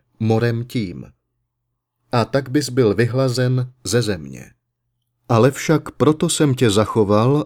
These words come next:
abych ukázal na tobě moc svou a aby vypravovali jméno mé na vší zemi. Ještě ty pozdvihuješ se proti lidu mému,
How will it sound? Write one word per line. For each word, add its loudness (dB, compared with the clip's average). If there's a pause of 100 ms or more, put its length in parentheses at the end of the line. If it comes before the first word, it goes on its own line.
(120)
abych 2
ukázal 2
na 2
tobě 0
moc 0
svou 0 (420)
a 2
aby 2
vypravovali 0
jméno 2
mé 0 (220)
na 2
vší -4
zemi. -6 (1300)
Ještě 2
ty -2
pozdvihuješ 0
se 2
proti 0
lidu 2
mému, 0